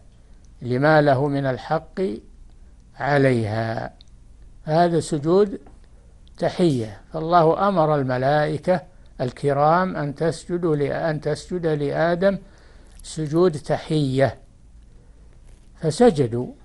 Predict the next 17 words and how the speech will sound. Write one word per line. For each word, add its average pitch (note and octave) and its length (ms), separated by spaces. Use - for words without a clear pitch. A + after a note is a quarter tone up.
امتثالا D3+ 520
لأمر C#3+ 400
الله B2+ 360
جل A#2+ 300
وعلا A#2 460
وإكراما F3 840
لآدم D3+ 580
عليه B2+ 300
السلام، A2+ 420
اسجدوا E3 380
لآدم، A#2+ 460
فسجدوا D#3+ 720
إلا F#3+ 420
إبليس D#3 720
أخذته D#3 720
العزة D3 600
بالإثم، C#3 600